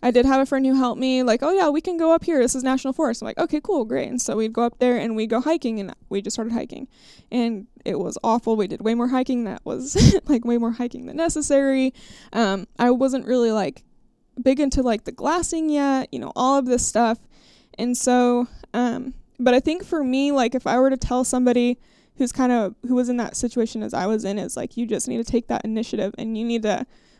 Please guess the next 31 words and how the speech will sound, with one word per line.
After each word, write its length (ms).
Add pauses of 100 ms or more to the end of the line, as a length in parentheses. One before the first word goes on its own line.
(120)
you 120
know, 340
work 300
for 240
it, 180
do 120
that 200
research 540
if 120
you 100
don't 120
have 140
anyone 320
there 180
to 60
help 300
you. 200 (600)
Um, 380 (1040)
'cause 600
that's 180
kinda, 200
like, 180
where 120
I 100
started. 380
I 120 (100)
literally 280
didn't 160
have 260 (240)
any 200
help 360